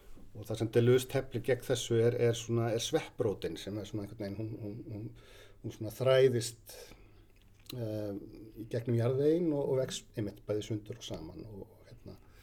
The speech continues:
og tengir saman ólíkar lífverur. Ehm, tengir til dæmis saman tré af ólíkum tegundum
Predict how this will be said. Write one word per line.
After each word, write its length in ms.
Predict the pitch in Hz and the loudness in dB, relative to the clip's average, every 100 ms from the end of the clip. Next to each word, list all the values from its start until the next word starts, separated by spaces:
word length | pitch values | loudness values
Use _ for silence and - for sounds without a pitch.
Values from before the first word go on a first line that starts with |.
| - - - | -20 -20 -10
og 180 | 123 | -8
tengir 420 | - 131 135 135 127 | 2 4 4 2 0
saman 460 | 127 127 120 127 | 4 6 6 4
ólíkar 480 | 156 170 127 - 123 | 4 4 4 0 -2
lífverur. 380 | 175 107 - - - - - - - - - - - - - - | -2 -2 -8 -12 -18 -20 -20 -20 -20 -14 -10 -10 -12 -18 -20 -12
Ehm, 640 | 123 117 113 113 110 110 | -4 0 0 2 0 -2
tengir 400 | 104 120 123 113 | -2 -2 0 -4
til 140 | - 104 | -6 -4
dæmis 220 | 107 107 - | -2 -4 -10
saman 440 | - 120 117 113 | -2 2 4 2
tré 480 | 113 - 127 123 123 | -2 -2 4 6 6
af 240 | 120 113 | 0 -4
ólíkum 380 | 110 120 120 113 | -2 0 0 -4
tegundum 460 | - 120 110 107 | -2 0 0 -4